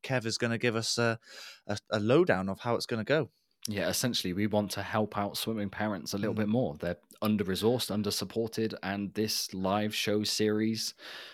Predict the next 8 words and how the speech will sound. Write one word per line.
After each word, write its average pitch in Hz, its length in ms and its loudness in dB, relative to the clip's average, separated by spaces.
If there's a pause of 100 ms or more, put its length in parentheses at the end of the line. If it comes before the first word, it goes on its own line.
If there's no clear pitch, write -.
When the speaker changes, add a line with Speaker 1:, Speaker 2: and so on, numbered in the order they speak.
(100)
Speaker 2:
hopefully 95 280 -2
it - 60 -6
develops 101 460 0
into 101 440 0
a 101 300 0 (100)
monthly 98 500 0
occurrence, 113 640 0
and 110 260 0